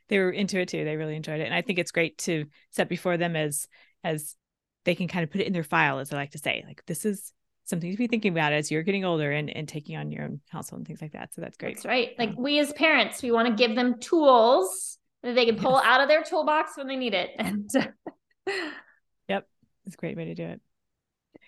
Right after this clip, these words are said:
Speaker 1: Well, as we're coming to the end of our time together,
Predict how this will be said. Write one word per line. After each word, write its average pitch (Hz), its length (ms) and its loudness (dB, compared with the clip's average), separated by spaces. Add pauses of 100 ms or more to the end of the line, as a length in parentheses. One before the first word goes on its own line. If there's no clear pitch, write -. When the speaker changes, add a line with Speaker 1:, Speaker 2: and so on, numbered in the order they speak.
(720)
Speaker 1:
Well, 196 100 2
as 208 200 2
we're 220 140 4
coming 254 240 2
to 247 80 2
the 233 60 0
end 233 180 4
of 220 100 4
our 202 160 4
time 233 280 2
together, 190 520 2